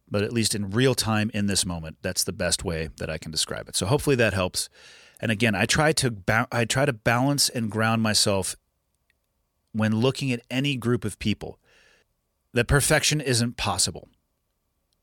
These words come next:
And we shouldn't expect it to be. And I'm also very careful allowing the actions of a few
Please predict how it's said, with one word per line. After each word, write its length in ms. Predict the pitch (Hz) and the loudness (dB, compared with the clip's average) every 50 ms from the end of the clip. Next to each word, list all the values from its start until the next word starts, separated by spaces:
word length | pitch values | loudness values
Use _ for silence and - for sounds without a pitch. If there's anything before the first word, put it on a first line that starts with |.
| _ _ _ _ _ _ _ _ _ _ - | _ _ _ _ _ _ _ _ _ _ -4
And 80 | - 110 | 0 0
we 60 | 117 104 | 2 2
shouldn't 320 | - - 127 120 120 - | 2 2 2 0 -2 -2
expect 400 | 113 - - - - 104 - - | -2 -2 -2 0 0 -2 -2 -4
it 160 | 107 - - - | -10 -8 -6 -2
to 160 | - 104 95 | -2 -2 -2
be. 220 | 82 82 78 - _ _ _ _ _ _ _ _ - | -2 -6 -12 -14 _ _ _ _ _ _ _ _ -4
And 100 | 113 113 | -2 0
I'm 100 | 113 120 | 2 4
also 340 | 127 143 143 - - 131 | 4 4 4 4 2 2
very 380 | 117 98 107 127 127 131 131 127 | 0 2 2 4 4 4 4 2
careful 640 | - - - 123 123 117 - - 113 98 98 101 - | 0 -2 0 0 0 0 0 -2 -2 -2 -2 -2 -2
allowing 560 | 107 104 104 104 104 107 101 107 113 117 117 | -2 -2 0 0 0 0 0 0 0 0 0
the 160 | 113 110 117 - | -2 -4 -4 -4
actions 520 | 101 107 117 113 - - 135 131 123 - | -2 0 0 0 0 0 0 0 -2 -2
of 180 | - 117 107 107 | -4 -4 -4 -4
a 80 | 101 | -4
few 720 | - - - - - 151 185 214 185 135 113 101 104 131 | -4 -4 -2 -2 -2 0 2 2 4 4 4 2 0 -2